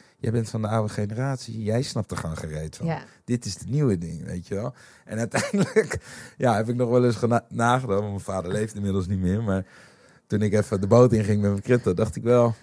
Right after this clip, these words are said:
Speaker 1: "Oh, daddy had toch gelijk."
Speaker 2: Ja, ja.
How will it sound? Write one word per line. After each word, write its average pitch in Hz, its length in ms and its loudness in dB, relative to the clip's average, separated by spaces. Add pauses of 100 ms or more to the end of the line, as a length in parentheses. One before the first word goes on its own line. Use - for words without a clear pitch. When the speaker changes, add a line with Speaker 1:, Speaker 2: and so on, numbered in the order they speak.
(200)
Speaker 1:
"Oh, 175 600 2 (340)
daddy 147 360 2
had 151 140 4
toch 160 140 0
gelijk." 240 380 8
Speaker 2:
Ja, 175 120 6
ja. 240 400 8